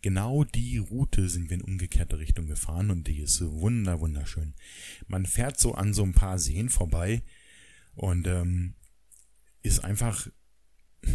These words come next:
ja, Autobahn, siehst du halt links ein Dorf, rechts ein Dorf und, ähm, vor und hinter dir eigentlich eine Autobahn und da hast du halt einfach noch so ein bisschen,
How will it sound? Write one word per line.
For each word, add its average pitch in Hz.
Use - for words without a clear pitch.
ja, 98
Autobahn, 95
siehst -
du 98
halt 87
links 113
ein 107
Dorf, 90
rechts -
ein 95
Dorf 90
und, 92
ähm, 87
vor -
und 85
hinter 92
dir 87
eigentlich 85
eine 80
Autobahn 90
und 82
da 82
hast -
du 87
halt 87
einfach 80
noch 87
so -
ein 85
bisschen, 117